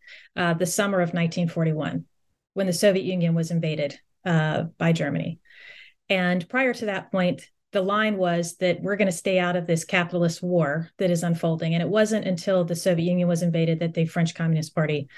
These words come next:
uh, pitched in and joined, uh, the resistance. So,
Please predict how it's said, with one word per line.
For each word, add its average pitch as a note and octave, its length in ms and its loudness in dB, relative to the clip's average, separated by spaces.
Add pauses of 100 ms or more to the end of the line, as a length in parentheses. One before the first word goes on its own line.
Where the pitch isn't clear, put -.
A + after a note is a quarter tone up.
(540)
uh, D#3+ 200 0
pitched - 360 -2
in E3+ 160 2
and E3 100 4
joined, D#3+ 480 -2 (140)
uh, D#3+ 200 0
the D#3+ 100 -2
resistance. D3+ 580 -2
So, E3+ 380 0